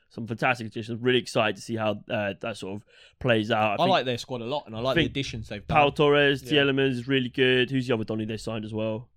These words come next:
Speaker 1: Uh, Diaby.
Speaker 2: Diaby, yeah.
Speaker 1: Yeah,
Speaker 2: Yeah,
Speaker 1: I think he's gonna
Speaker 2: nice
Speaker 1: be really
Speaker 2: little
Speaker 1: good.
Speaker 2: window. Um,
Speaker 1: But,
Speaker 2: yeah, I back Aston Villa to have a good
Speaker 1: um,
Speaker 2: season.
Speaker 1: they're playing in Europe, so I think squad depth's gonna be an issue.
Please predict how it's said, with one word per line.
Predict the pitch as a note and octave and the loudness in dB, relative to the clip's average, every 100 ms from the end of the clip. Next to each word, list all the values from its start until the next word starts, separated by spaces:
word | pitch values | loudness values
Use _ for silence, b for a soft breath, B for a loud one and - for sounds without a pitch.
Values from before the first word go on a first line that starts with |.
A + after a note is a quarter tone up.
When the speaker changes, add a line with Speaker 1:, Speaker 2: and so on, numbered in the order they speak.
| _ - | _ -6
Speaker 1:
Uh, | C3+ | -2
Diaby. | A#2+ C#3+ C#3+ C3+ C#3 C3+ C3+ | 2 6 6 6 2 0 -4
Speaker 2:
Diaby, | C#3 C3+ C3+ C3+ | -4 -4 -4 -4
yeah. | C3 - _ _ _ _ D3 | -6 -8 _ _ _ _ -2
Speaker 1:
Yeah, | D3 | 0
Speaker 2:
Yeah, | |
Speaker 1:
I | C3+ | 2
think | D3+ | 2
he's | C3+ C3+ | 2 2
gonna | D3+ | 2
Speaker 2:
nice | A#2 | 2
Speaker 1:
be | A2+ | 4
really | A#2 D3 | 4 4
Speaker 2:
little | D3+ | 0
Speaker 1:
good. | |
Speaker 2:
window. | C#3 C3+ B2+ C3 - | -2 -4 -6 -6 -10
Um, | C3 C3+ C#3 C3+ C3+ C3 _ | -6 -4 -4 -6 -12 -14 _
Speaker 1:
But, | D3+ C3 | 2 4
Speaker 2:
yeah, | G#3+ - | 2 -2
I | A2 | -4
back | C3+ F3 F3 - | -6 -6 -10 -12
Aston | F#2+ - | -14 -12
Villa | G#2+ G#2+ | -12 -10
to | - | 4
have | D3 | 8
a | C#3+ C#3 C#3 | 10 10 8
good | C#3 | 6
Speaker 1:
um, | |
Speaker 2:
season. | C3+ C3+ _ _ _ _ | 2 -4 _ _ _ _
Speaker 1:
they're | D3+ C#3 | -4 4
playing | F3 E3 D3+ | 6 6 4
in | D3 | 0
Europe, | C#3+ D#3 D3+ - _ _ | 4 6 6 2 _ _
so | - C#3 B2+ B2+ B2 - | -6 0 2 2 0 -4
I | |
think | A#2+ - C#3 - - | -8 -4 -4 -4 -14
squad | - - C3+ | -10 -2 0
depth's | B2+ B2+ - | 2 0 0
gonna | B2 | -2
be | B2 | 0
an | A#2+ | 0
issue. | A#2+ C3 C#3 C3+ C3+ | 0 -2 0 0 0